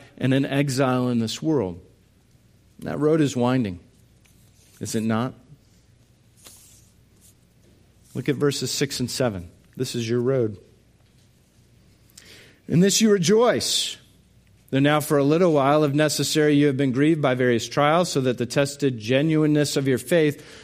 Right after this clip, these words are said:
more precious than gold that perishes though it is tested by fire,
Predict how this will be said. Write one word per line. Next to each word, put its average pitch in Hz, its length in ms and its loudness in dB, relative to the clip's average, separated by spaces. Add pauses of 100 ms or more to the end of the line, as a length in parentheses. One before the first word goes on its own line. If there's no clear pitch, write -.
(120)
more 156 160 2
precious 190 560 0
than 170 220 0
gold 175 360 4
that 139 160 -4
perishes 165 600 0
though 147 120 2
it 143 80 2
is 139 140 -2
tested 165 500 -2
by 139 160 2
fire, 156 480 2